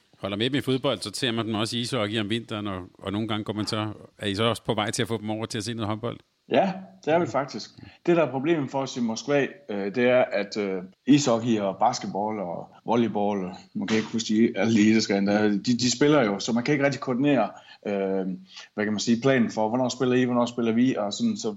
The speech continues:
Speaker 2: de kan gå frem og tilbage. Så der er, der er jo sket det engang med, at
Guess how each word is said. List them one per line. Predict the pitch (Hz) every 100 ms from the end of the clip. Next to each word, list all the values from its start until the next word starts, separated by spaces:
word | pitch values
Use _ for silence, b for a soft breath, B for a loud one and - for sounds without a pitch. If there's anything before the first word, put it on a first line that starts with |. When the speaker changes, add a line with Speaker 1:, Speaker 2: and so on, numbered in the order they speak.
| -
Speaker 2:
de | 110
kan | 110
gå | 127 120
frem | 117 110
og | 101
tilbage. | 120 110
Så | 107 113
der | 113
er, | 113 104 101 98
der | 110
er | 123
jo | 131
sket | - 143 127
det | 127
engang | 117 110
med, | 110 107
at | 101